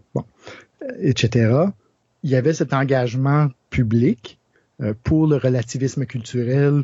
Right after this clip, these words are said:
pour, euh, contrer le racisme. Et de l'autre côté, il y avait son travail scientifique qui, euh, lui, consistait essentiellement, ben, dans bien des cas, à chercher des exceptions.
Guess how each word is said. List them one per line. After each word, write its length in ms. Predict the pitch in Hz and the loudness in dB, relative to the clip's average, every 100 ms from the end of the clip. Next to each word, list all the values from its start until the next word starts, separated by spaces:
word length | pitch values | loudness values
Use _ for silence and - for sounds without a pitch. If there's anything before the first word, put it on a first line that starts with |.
| - | -2
pour, 460 | 151 147 151 156 131 | 0 2 2 2 0
euh, 160 | 113 113 - - - _ _ - | -2 -6 -14 -20 -20 _ _ -2
contrer 400 | 135 131 - 143 | 0 2 2 2
le 80 | |
racisme. 640 | 135 117 - 180 226 - 165 - | 4 0 0 2 0 -2 -8 0
Et 100 | 156 | 0
de 60 | |
l'autre 160 | 160 135 | 2 0
côté, 280 | 160 - 214 | 0 2 2
il 40 | |
y 60 | 151 | 4
avait 100 | 127 | 2
son 160 | 147 | 0
travail 460 | - 135 131 143 156 | 0 0 2 2 2
scientifique 720 | - 127 - - 156 190 - - - - _ _ - | 0 -4 -4 -4 -2 -2 -4 -20 -20 -20 _ _ -8
qui, 400 | 175 170 185 - | 0 0 0 0
euh, 160 | 139 123 | 2 2
lui, 460 | 120 131 185 196 208 _ _ _ | 2 2 2 0 -6 _ _ _
consistait 440 | - 135 - 156 156 | 0 0 0 -2 0
essentiellement, 500 | 147 131 135 127 147 | 0 0 0 0 0
ben, 200 | 143 120 | -2 -2
dans 240 | 147 131 131 | 0 2 2
bien 180 | 139 | 2
des 140 | 139 117 | 2 0
cas, 220 | - 202 | 0 -2
à 120 | 143 131 | -2 -2
chercher 320 | 151 - 175 | 0 0 0
des 220 | 147 127 | 2 0
exceptions. 540 | 127 - 113 - 135 | -2 -4 -8 -6 -6